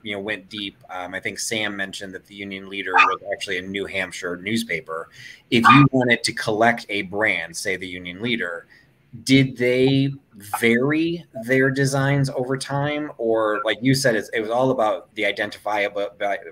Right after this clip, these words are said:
identifiability of them since the packages were all the same shape, did they s-, were they purposely consistent?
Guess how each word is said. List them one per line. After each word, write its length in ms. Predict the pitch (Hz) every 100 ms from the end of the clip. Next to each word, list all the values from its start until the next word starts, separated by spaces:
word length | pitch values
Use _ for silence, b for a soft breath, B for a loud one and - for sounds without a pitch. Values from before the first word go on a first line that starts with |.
| - _
identifiability 960 | 95 - - - 95 87 117 143 90 87
of 100 | 82
them 380 | 90 87 85 - B -
since 260 | - 110
the 80 | -
packages 500 | - 165 175 - 85 -
were 80 | 87
all 100 | 87
the 60 |
same 280 | - 85 80 -
shape, 240 | 82 80 - _ b b -
did 140 | 120
they 140 | 107 98
s-, 240 | - - -
were 220 | 101 101
they 140 | 101
purposely 920 | 98 - 143 139 113 - 104 98 95 85
consistent? 800 | - 92 - 87 - - -